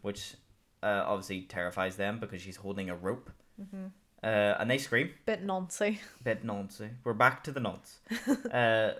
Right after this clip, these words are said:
Speaker 1: which scares Bart and Lisa, scream and run out of the room to hide. Bart hides in the basement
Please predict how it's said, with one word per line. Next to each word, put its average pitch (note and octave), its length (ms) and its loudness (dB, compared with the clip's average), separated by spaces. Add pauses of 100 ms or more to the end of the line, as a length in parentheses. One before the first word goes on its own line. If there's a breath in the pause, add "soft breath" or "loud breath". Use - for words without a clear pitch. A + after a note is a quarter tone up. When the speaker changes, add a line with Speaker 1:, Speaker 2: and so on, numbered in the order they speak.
(120)
Speaker 1:
which B2+ 160 -2
scares C#3 320 4
Bart B2 200 4
and A2 80 -4
Lisa, C3 360 0
scream C3 560 -2
and A2 120 -6
run A2 140 2
out G#2+ 120 4
of G#2 60 0
the G#2 80 4
room G2+ 260 4
to G#2 60 -2
hide. G#2+ 460 0
Bart A#2+ 200 2
hides A2 280 -2
in G#2 100 -4
the G2 60 -2
basement C3+ 480 -4